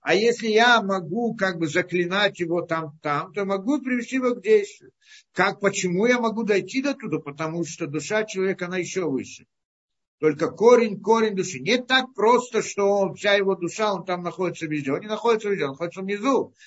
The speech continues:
Но он в своём намерении может подняться. Обратно как? Понять смысл этого, скажем так, заклинания. Понять его, осознать его. Понять смысл заклин-, э, мысли.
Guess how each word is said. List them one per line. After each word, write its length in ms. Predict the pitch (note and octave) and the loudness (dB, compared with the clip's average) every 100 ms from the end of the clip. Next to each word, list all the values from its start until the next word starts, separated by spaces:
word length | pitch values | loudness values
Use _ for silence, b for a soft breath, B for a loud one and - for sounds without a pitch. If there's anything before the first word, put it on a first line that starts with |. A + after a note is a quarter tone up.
| b b | b b
Но 200 | C#3 F#3+ | 0 0
он 80 | B3+ | 0
в 60 | - | 0
своём 320 | A#3 A#3+ A#3+ | 4 4 2
намерении 600 | A#3+ A#3+ A#3+ C4+ C4+ B3+ | -2 2 4 2 2 0
может 400 | A#3 A#3+ B3 - | 0 -2 -2 -2
подняться. 680 | A#3+ A3+ B3 A#3 - D3+ | -2 0 0 0 -2 -2
Обратно 400 | C#3+ D3+ G3 F#3+ | -2 2 0 0
как? 320 | F3 D3+ D3 - | -2 0 0 0
Понять 500 | E3+ E3+ A3 A3 A3 E3 | 0 4 4 4 2 -14
смысл 500 | - F3+ G3+ - F3 | -8 -4 -4 -2 2
этого, 360 | D#3 C#3+ C3+ B2+ | 4 2 -2 -6
скажем 420 | - C3+ C3 C3+ | -4 -4 -4 -4
так, 220 | A#2+ G#2+ | -4 -6
заклинания. 800 | A2 D3+ D#3 E3 D#3 C3+ B2 B2+ | -4 -6 -2 -4 -2 -6 -6 -8
Понять 540 | B2+ D3 E3 A3 G#3 D#3 | -4 -4 0 2 0 -2
его, 160 | C3+ | -6
осознать 640 | C#3 D3 D#3 D3+ G3 F#3+ | -6 -4 -8 -4 -4 -4
его. 240 | C3+ G#2 - _ _ _ - | -6 -8 -10 _ _ _ -2
Понять 460 | D#3 E3+ A3+ G#3 | -2 4 2 2
смысл 460 | - E3+ A#3+ A3+ G3+ | -2 0 0 0 0
заклин-, 420 | F3+ F3+ F3+ F3+ | 0 2 0 0
э, 180 | E3 D#3+ | 2 4
мысли. 840 | E3 A#3 C#4 - G#3 F#3+ D3+ - | 4 6 6 4 -2 2 2 0